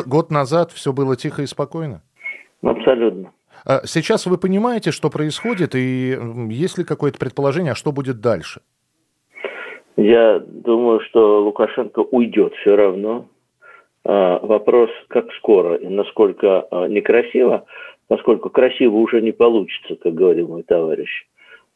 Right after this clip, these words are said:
Speaker 2: а, зависит во многом от него, а, от его адекватной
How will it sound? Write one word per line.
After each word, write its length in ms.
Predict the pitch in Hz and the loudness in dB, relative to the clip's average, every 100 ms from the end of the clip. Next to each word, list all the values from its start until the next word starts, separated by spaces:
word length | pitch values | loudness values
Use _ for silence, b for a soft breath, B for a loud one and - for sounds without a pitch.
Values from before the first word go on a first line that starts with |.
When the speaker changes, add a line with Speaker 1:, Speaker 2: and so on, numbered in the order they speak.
| - | -4
Speaker 2:
а, 460 | 92 95 87 87 - - _ _ _ | -2 0 -2 -4 -8 -14 _ _ _
зависит 680 | - 107 117 151 180 175 143 - - | -4 2 4 4 2 0 -4 -8 -10
во 160 | 107 113 | 0 2
многом 380 | 135 165 156 156 | 2 0 0 -2
от 160 | - | -2
него, 400 | 101 85 80 76 - _ _ _ b b b _ _ | 0 2 2 -2 -8 _ _ _ b b b _ _
а, 600 | - - 90 - - 101 | -4 -2 0 -2 -4 -4
от 120 | - | 0
его 560 | 107 107 151 156 - - | 4 6 4 2 -6 -8
адекватной 960 | - 107 107 123 120 131 131 135 135 127 | -4 -2 -4 -2 2 4 2 -2 -6 -8